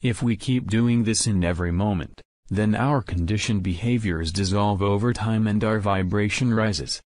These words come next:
Seven. What do you experience when your vibration rises? On the road to ascension, we pass through five key milestones, what we may call five gateways. In summary, Gateway one, awakening,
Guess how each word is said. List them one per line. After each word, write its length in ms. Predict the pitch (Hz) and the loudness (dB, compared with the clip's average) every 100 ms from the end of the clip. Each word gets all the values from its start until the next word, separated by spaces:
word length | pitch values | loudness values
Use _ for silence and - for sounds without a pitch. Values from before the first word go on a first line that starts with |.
| _ | _
Seven. 580 | - - 110 98 82 71 - - | -4 0 0 0 -4 -6 -12 -6
What 300 | 101 110 95 | 0 0 2
do 80 | |
you 140 | 107 101 | 2 2
experience 720 | 92 - 120 120 123 120 - | 0 -2 0 2 2 2 0
when 180 | 120 110 | 0 2
your 140 | 101 | 2
vibration 720 | 98 98 92 101 104 - 127 | 0 0 0 0 0 0 0
rises? 480 | 113 110 98 67 - - - | 2 0 0 -4 -8 -10 -4
On 180 | 101 95 | 0 2
the 100 | 90 | 2
road 340 | 98 104 98 | 2 2 0
to 140 | 117 110 | 0 0
ascension, 640 | - 110 92 - 73 71 - _ - | 0 0 -2 -2 -6 -8 -14 _ -4
we 140 | 110 | -2
pass 360 | - 107 101 95 | 0 0 0 -2
through 200 | - 87 | -4 -4
five 440 | - 107 110 107 | -2 0 0 -2
key 220 | - 113 | -2 0
milestones, 1080 | 101 104 113 107 87 - 92 82 73 76 - - | 2 2 2 0 -2 -4 -2 -2 -4 -6 -6 -2
what 220 | 123 - | 0 2
we 120 | 113 | 2
may 300 | 107 110 104 | 2 2 0
call 260 | - 117 110 | 0 -2 -2
five 540 | - 139 131 104 85 | -4 -2 0 0 -2
gateways. 760 | 87 90 85 90 85 78 80 - _ | -2 0 0 -2 -2 -2 -4 -8 _
In 160 | - 107 | -2 0
summary, 500 | 101 107 92 78 71 - - - | 0 0 -2 -2 -6 -12 -12 -4
Gateway 520 | 104 110 117 120 113 | 0 2 2 2 2
one, 460 | 101 104 92 73 - _ _ | 2 0 0 -4 -8 _ _
awakening, 720 | - 95 104 110 107 92 76 | -2 0 2 0 0 -2 -2